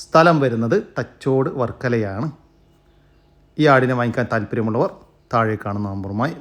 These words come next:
ബന്ധപ്പെടുക. മൂന്ന് മാസം വീതം പ്രായമുള്ള രണ്ട് ക്രോസ് ബീഡ് പെണ്ണാട്ടിൻകുട്ടികൾ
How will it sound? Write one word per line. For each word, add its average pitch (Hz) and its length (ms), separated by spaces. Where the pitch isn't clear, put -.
ബന്ധപ്പെടുക. 90 420
മൂന്ന് 180 300
മാസം 151 280
വീതം 123 220
പ്രായമുള്ള 113 420
രണ്ട് 139 280
ക്രോസ് 123 340
ബീഡ് 131 280
പെണ്ണാട്ടിൻകുട്ടികൾ 104 680